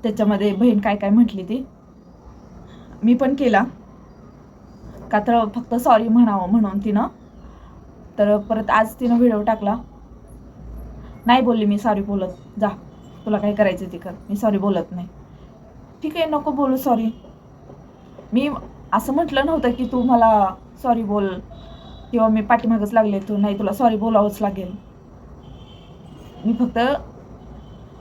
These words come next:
योगिताला म्हटलं, म्हणजे तू योगिताला सॉरी बोल, एवढंच माझं म्हणणं होतं की, अ,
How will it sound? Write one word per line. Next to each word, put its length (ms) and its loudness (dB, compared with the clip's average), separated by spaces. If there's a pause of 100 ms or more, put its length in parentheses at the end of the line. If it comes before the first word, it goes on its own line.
(580)
योगिताला 400 2
म्हटलं, 500 -2 (520)
म्हणजे 300 -2 (420)
तू 120 0
योगिताला 460 2
सॉरी 240 2
बोल, 180 -4 (140)
एवढंच 280 2
माझं 200 0
म्हणणं 240 4
होतं 240 -2 (760)
की, 480 2
अ, 160 6